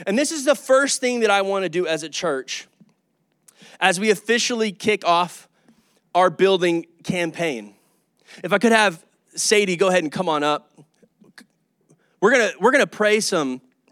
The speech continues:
prayers to God today to ask for favor over our families, but also over our church as we enter this new season.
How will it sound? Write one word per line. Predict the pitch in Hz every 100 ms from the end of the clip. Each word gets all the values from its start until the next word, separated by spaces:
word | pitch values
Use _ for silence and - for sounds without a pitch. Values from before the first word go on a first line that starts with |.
| -
prayers | - 190 185 175
to | 156
God | 156 160 165
today | 165 156 156
to | -
ask | 147 156 -
for | 135
favor | - 156 160 165
over | 143 135
our | 123
families, | - 147 175 214 233 - - _ _ _ _ _ _ -
but | 165
also | 190 202
over | 185 160 175
our | 160
church | - 180 170
as | 147
we | 143 165
enter | 160 160
this | 143 139
new | 143
season. | 131 147 127 110 98